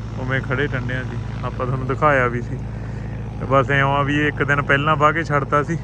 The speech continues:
ਇੱਕ ਪਰਸੋਂ ਵਾਹਿਆ ਸੀ ਇਹ, ਤੇ ਦੁਬਾਰਾ ਅੱਜ ਵਾਹਤਾ। ਅਹ, ਜਾਣੀ ਕਿ ਹਾਂ, ਅੱਜ, ਅਹ, ਨਹੀਂ, ਕੱਲ੍ਹ ਸਵੇਰੇ ਵਾਹਿਆ ਸੀ ਮੈਨੂੰ ਲੱਗਦਾ, ਅਹ, ਕੱਲ੍ਹ ਰਾਤ ਨੂੰ।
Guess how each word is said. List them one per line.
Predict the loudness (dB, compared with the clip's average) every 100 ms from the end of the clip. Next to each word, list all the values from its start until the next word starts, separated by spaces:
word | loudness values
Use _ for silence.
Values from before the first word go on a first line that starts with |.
| -6 -4 -2
ਇੱਕ | -2 -4 -6 -8 -6 -2
ਪਰਸੋਂ | -2 -2 -4
ਵਾਹਿਆ | 2 2 2
ਸੀ | 0 -2
ਇਹ, | -2 -4 -8 -10 -10 -10 -10 -8 -4
ਤੇ | -2
ਦੁਬਾਰਾ | 2 2 4 2
ਅੱਜ | 2 -2
ਵਾਹਤਾ। | -4 -2 -4
ਅਹ, | -4 -8 -8 -8 -8 -6 -8 -8 -8 -8 -4 -4 -4 -2
ਜਾਣੀ | 0 0
ਕਿ | 0 -2 -2 -8 -10 -10 -10 -10 -10 -2 4
ਹਾਂ, | 6 6
ਅੱਜ, | 2
ਅਹ, | -8 -4 0 2
ਨਹੀਂ, | 2 -2 -4 -6 -8 -4
ਕੱਲ੍ਹ | 0 2 2
ਸਵੇਰੇ | 0 0 0
ਵਾਹਿਆ | -2 -2
ਸੀ | -4
ਮੈਨੂੰ | -6 -6
ਲੱਗਦਾ, | -6 -6
ਅਹ, | -8 -6 -4 -2
ਕੱਲ੍ਹ | 2 2 2
ਰਾਤ | 2 0
ਨੂੰ। | -2